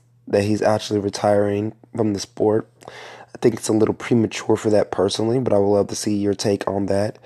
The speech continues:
You know, after two years off and, um, come, you know, being one and one, it's gonna be a hard climb back in this stacked featherweight division,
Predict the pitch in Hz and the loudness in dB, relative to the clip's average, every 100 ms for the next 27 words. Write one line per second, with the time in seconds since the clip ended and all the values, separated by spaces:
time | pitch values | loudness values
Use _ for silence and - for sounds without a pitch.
0 | - - - - 104 98 87 95 - 104 | -20 -20 -20 -6 0 2 4 2 0 -4
1 | - 113 107 104 98 98 107 101 98 98 | 0 2 4 4 4 2 2 0 -2 -2
2 | - _ _ - 127 - 98 92 95 - | -6 _ _ -18 -6 -2 0 0 -2 0
3 | 110 101 - - 117 104 92 110 101 101 | 0 0 -6 -6 0 0 2 2 2 4
4 | 110 101 98 110 107 98 95 - - - | 4 4 2 4 4 0 -6 -18 -20 -8
5 | - 117 104 101 101 107 98 110 98 92 | 2 2 4 2 4 4 4 2 2 4
6 | 110 101 98 98 - - 98 - - 98 | 4 4 0 -4 -4 0 0 0 0 2
7 | 98 98 - 98 107 101 98 | 4 2 2 2 2 0 -4